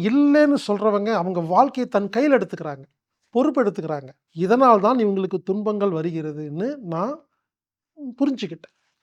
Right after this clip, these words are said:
இதுக்கு நான் தான் காரணம், இதை நான் தான் சரி பண்ணணும். புரிஞ்சுக்கங்க, அந்த பொறுப்பு ஏத்துக்கிறது. எனது பார்வையில் இறைவன் இல்லைன்னு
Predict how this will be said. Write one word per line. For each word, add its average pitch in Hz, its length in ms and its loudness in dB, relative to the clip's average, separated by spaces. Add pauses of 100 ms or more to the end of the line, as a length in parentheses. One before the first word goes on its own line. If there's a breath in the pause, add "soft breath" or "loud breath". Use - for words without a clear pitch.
இதுக்கு 165 180 -4
நான் 175 260 -4
தான் 180 180 -2
காரணம், 139 440 -14 (1080)
இதை 170 120 -2
நான் 175 280 0
தான் 196 120 4
சரி 175 260 -6
பண்ணணும். 147 380 -12
புரிஞ்சுக்கங்க, 180 440 -8
அந்த 147 240 -12
பொறுப்பு 226 360 4
ஏத்துக்கிறது. 170 460 -4 (580 soft breath)
எனது 226 260 4
பார்வையில் 220 640 4 (480 loud breath)
இறைவன் 269 460 6
இல்லைன்னு 269 680 4